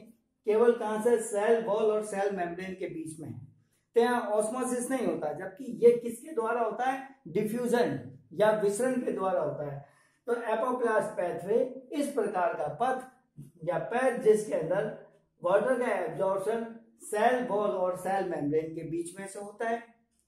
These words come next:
इस प्रकार के एब्जॉर्प्शन में वाटर का एब्जॉर्प्शन जो होता है वो डिफ्यूजन या,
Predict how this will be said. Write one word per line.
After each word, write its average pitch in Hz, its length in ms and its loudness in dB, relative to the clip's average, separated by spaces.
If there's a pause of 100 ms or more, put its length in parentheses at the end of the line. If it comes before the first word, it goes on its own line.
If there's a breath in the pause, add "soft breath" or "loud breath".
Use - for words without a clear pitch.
(280)
इस 277 240 -2
प्रकार 185 400 -2
के 180 80 2
एब्जॉर्प्शन 165 800 2
में 226 320 -2 (1000)
वाटर 240 380 6
का 247 100 6
एब्जॉर्प्शन 196 640 0
जो 208 100 4
होता 175 260 2
है 220 180 4 (340)
वो 214 280 6
डिफ्यूजन 233 760 0 (220)
या, 202 220 2